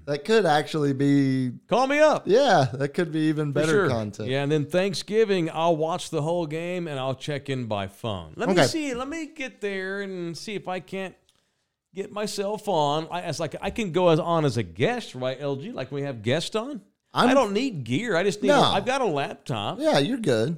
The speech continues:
Speaker 2: I've got earbuds.
Speaker 1: You got all you need.
Speaker 2: Yeah, I'm fine. I'm
Speaker 1: Right.
Speaker 2: fine. I'll just come on, like, when we have guests on.
Speaker 1: Yeah.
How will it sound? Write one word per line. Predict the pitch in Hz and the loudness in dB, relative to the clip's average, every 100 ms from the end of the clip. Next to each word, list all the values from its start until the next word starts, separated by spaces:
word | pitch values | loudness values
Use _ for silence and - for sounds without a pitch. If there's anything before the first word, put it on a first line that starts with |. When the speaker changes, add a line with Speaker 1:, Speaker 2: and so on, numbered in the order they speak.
| - | -6
Speaker 2:
I've | 190 180 | -8 -2
got | 233 | -2
earbuds. | 247 151 120 101 104 190 214 - | -2 -4 -4 -4 -6 -6 -12 -14
Speaker 1:
You | 196 233 | -8 2
got | 247 | 4
all | 185 147 | 6 4
you | 123 | 4
need. | 107 107 180 208 | 2 0 -2 -6
Speaker 2:
Yeah, | 277 359 160 | -4 0 2
I'm | 233 | 0
fine. | - 160 117 139 139 | 0 -4 -2 -8 -8
I'm | 220 | -2
Speaker 1:
Right. | |
Speaker 2:
fine. | 262 151 143 | 2 2 0
I'll | 127 | -4
just | 175 - | -6 -4
come | 196 | -2
on, | 185 175 | 0 0
like, | 165 160 | -4 -4
when | 165 | -6
we | 165 | -4
have | 160 147 | -8 -8
guests | 208 302 - - | -8 -8 -10 -14
on. | - | -6
Speaker 1:
Yeah. | 285 285 | -2 0